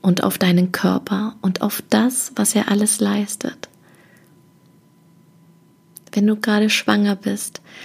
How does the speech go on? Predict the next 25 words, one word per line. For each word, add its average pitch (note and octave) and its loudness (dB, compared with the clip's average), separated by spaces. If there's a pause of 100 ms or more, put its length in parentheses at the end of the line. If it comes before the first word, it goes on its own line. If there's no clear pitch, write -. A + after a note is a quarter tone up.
(440)
dann G3+ 2 (180)
leistet A3+ 2
dein G3 2
Körper A3 0
einfach - 0
eine G3+ 2
unfassbare B3 0 (120)
Zellteilung. G3+ 0 (960)
Und A3 -6
du A#3 4
versorgst A#3 0
ein G#3 0
weiteres G#3+ 0
Lebewesen G3+ 2
oder A3+ 2
auch A3 2
zwei B3 0
oder G#3 2
drei A#3 2
gleichzeitig. - -6 (1400)
Und F#3+ 0
das G3 -2
machst G3 0
du G3 0
wunderbar. - 0